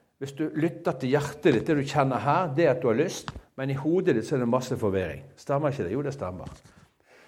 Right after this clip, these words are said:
Men da skal jeg tale et ord inn i livet ditt, sant? Så må du, så må du kjenne godt etter. Ja, det skal jeg gjøre. Så sier jeg, «I dag skal du ta imot Jesus.»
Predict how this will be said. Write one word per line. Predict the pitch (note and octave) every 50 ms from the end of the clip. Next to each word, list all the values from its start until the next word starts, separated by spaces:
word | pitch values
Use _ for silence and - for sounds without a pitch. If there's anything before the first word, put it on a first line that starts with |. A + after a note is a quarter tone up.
| - _ _ _ _
Men | - D#3+
da | F#3+
skal | F#3 - -
jeg | D#3 C#3
tale | D#3+ D#3 E3 E3 D#3 C#3+
et | C#3 - -
ord | F3 D3 B2+ A#2+ G#2+
inn | - B2 A#2+ A2+
i | G#2+
livet | A2 G#2 G2+ F#2 E2+ D#2
ditt, | D2 -
sant? | - A#2+ C3 C#3 C#3
Så | - D#3+
må | D#3+ D3+ D3
du, | B2+ B2 A#2+ A#2 A#2 - - - _ _
så | - - C#3+
må | C3+ B2 A2
du | G#2 G#2 G#2+ G2+ - -
kjenne | - - B2 A2+ A2+
godt | G#2 A2+ G#2 - E2+
etter. | E2+ - - - - - - _ _ _ _ _ _ _ _ _
Ja, | A#2+ C#3 D#3 C#3+ - - - -
det | -
skal | - - - -
jeg | C2+ -
gjøre. | - - _ _ _ _ _ _ _ _ _ _ _ _ _ _ _ _ _
Så | - C3+ -
sier | A2+ G#2 F#2+ E2
jeg, | D#2+ - - _ _ _ _ _ _ _ _ _ _ _ _ _ _ _
«I | C3 B2+
dag | C#3+ D#3+ F3+ G3+ G3 - - - - - _ _
skal | - - - C3+ C3
du | C3 -
ta | C3
imot | A2+ G#2+ G#2 G2+ G2 -
Jesus.» | G2+ F#2 - - G#2+ - - - -